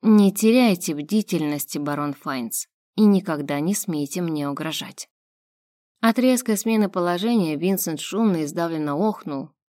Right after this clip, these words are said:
но более ничем не выдал своей слабости, лишь усмехнулся, чуть повернув голову так,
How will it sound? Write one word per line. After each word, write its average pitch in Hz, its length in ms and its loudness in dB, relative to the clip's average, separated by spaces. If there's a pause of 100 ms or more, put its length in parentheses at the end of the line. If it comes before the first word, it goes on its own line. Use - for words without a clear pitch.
но 262 240 6
более 254 400 4
ничем 233 420 0
не 190 120 4
выдал 175 320 0
своей 143 240 -6
слабости, 147 640 -8
лишь 269 240 2
усмехнулся, 262 720 0
чуть 254 320 0
повернув 208 440 2
голову 180 380 -2
так, 262 360 -4